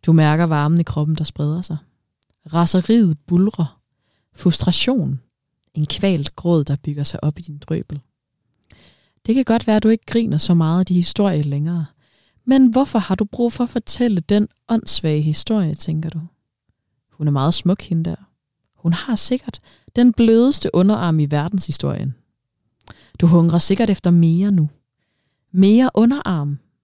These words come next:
Mere anerkendelse. Flere højlytte grin af dine kedelige historier. Du kan sikkert ikke få nok. Du skriver sikkert til hende i aften, når vi er gået i seng. Det kan du ikke være bekendt. Du har jo mig, tænker du.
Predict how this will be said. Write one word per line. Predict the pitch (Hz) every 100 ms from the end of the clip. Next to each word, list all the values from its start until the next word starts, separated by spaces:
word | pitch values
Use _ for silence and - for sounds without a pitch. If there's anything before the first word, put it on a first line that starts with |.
| _
Mere | 175 196 233 -
anerkendelse. | 202 233 - 160 143 156 - - _ _ _ _ _
Flere | - 196 208 226
højlytte | - 196 196 208 185
grin | - 202 170
af | 147
dine | 156 160
kedelige | 151 - 180 180 190 202 170
historier. | 147 - 170 - - - _ _ _ _ _ _ _ _ _ _ _ -
Du |
kan | 165
sikkert | - 247 208
ikke | 208
få | 196
nok. | 170 175 - - _ _ _ _ _ _ _ _
Du | 330
skriver | - 349 208
sikkert | 240 233
til | - 247
hende | 240 208
i | 165
aften, | 190 - 220
når | 190 160
vi | 156
er |
gået | 151 147
i |
seng. | 143 190 - _ _ _ _ _ _ _ _ _ _ _ _ _
Det | 160
kan | 151
du | 143
ikke | 139 139
være | 139
bekendt. | - - 170 - - - _ _ _ _ _
Du |
har | 147 175
jo | 151
mig, | 139 143 160 180 _ _ _ -
tænker | 147 143
du. | 143